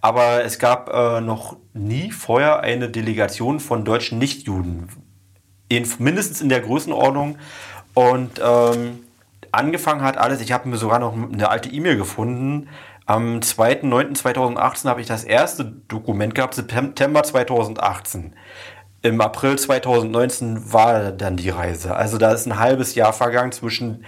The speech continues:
ich sag mal, dem ersten Mal, dass wir die Idee irgendwie ausgetauscht haben, beziehungsweise du hast mich damit überfallen, ähm, <laughs> im Sinne von Think Big.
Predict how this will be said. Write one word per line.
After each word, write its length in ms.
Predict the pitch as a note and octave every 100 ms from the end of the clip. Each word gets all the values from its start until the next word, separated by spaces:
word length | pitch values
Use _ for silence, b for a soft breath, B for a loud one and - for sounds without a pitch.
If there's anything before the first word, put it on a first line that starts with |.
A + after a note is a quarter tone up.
| B B B
ich 200 | A#2+ A2+
sag 140 | B2
mal, 100 | B2+
dem 200 | A2+ A2+
ersten 280 | G2+ A2+ -
Mal, 100 | B2
dass 140 | A#2+ -
wir 80 |
die 180 | G#2+ G#2
Idee 320 | G#2 A2 B2+
irgendwie 680 | D#3+ D#3+ D#3+ C#3 D3 D3 D3+
ausgetauscht 680 | - D3+ - D#3 D3+ D3+ -
haben, 280 | D#3+ D#3+ C#3+
beziehungsweise 480 | A2 B2 B2 B2+
du 120 | A#2 A#2+
hast 160 | A#2+
mich 140 | A#2+ A2+
damit 420 | A2+ A2+ A2+ - B B B B
überfallen, 760 | A#2+ A#2 A2+ A#2 C3 F3 F#3+ F3 -
ähm, 600 | B2 C3 C3 C3+ C3+ - _ -
<laughs> 840 | - - - _ - - - -
im 260 | B2 B2+ A2+
Sinne 260 | B2+ B2+
von 180 | C3 A#2+
Think 300 | - A#2 A2+
Big. 320 | B2+ - -